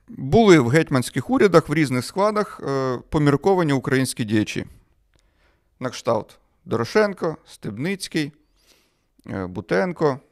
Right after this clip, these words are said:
Леонтович, е, Любинський, Науменко та інші. Але русофільська більшість їх не любила.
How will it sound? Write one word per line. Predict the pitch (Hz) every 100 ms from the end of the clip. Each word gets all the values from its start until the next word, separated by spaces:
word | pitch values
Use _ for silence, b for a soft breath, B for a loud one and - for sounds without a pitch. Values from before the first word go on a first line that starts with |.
| _ _ _ _ _ _ _ _ _
Леонтович, | 107 101 98 165 190 175 151 - - _ _ _ _ _ _ _ _ _ _ _ _ _ _ _ -
е, | 107 95 95
Любинський, | 107 101 180 180 - 175 151 - -
Науменко | 110 117 185 160 135 - 120 _ _
та | -
інші. | 104 - - _ _ _ _ _ b b b b b b b
Але | 147 160 151
русофільська | 175 - 180 226 202 - 156
більшість | 131 139 214 208 196 - -
їх | 147 156 -
не | - 139 135 135
любила. | 120 110 95 82 123